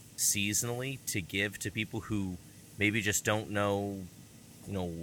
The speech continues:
what to, what to look for? You know, they might not, they might not have a lot of experience with Costa Rican coffees or, you know, coffees from Peru or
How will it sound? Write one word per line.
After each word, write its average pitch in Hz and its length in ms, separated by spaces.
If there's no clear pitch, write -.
what 104 160
to, 101 520
what 117 180
to 117 100
look 123 180
for? - 220
You 101 100
know, 113 260
they 117 120
might 143 260
not, 131 280
they 110 80
might 127 180
not 120 160
have 113 160
a 110 40
lot 110 240
of 98 80
experience 101 380
with - 80
Costa 85 240
Rican 95 280
coffees 82 520
or, 87 220
you 92 60
know, 87 220
coffees 95 340
from 87 180
Peru 92 800
or 92 380